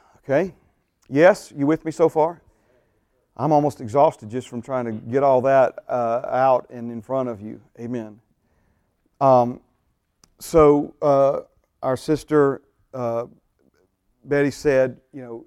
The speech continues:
"If we know Jesus, how can we fear death," right? And that's ultimately why, again, in Hebrews two, we see that he destroyed him who had the fear of death.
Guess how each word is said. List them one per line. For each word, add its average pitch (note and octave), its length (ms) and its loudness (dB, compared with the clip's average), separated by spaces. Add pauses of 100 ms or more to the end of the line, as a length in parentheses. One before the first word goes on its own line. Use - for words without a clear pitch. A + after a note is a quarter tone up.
"If A2+ 140 -20
we B2+ 80 -10
know D3 160 0
Jesus, C3 420 0
how C3+ 160 4
can C3 180 -6
we B2+ 120 -8
fear A#2+ 180 -8
death," A2+ 340 -4
right? G#2+ 280 -12 (880)
And D3 80 -2
that's F#3+ 320 0 (140)
ultimately F#3 380 2
why, C#3+ 380 0
again, C#3 360 -6
in A#2+ 100 -10
Hebrews B2+ 360 -6
two, G#3 240 -6
we B2 120 -8
see B2+ 300 -8
that B2 400 -2 (800)
he E3 120 0
destroyed D#3 400 2
him D3 180 -2
who C#3 120 0
had B2+ 140 2
the A#2 60 -12
fear C3 200 -2
of G#2 120 -2
death. A2+ 500 -2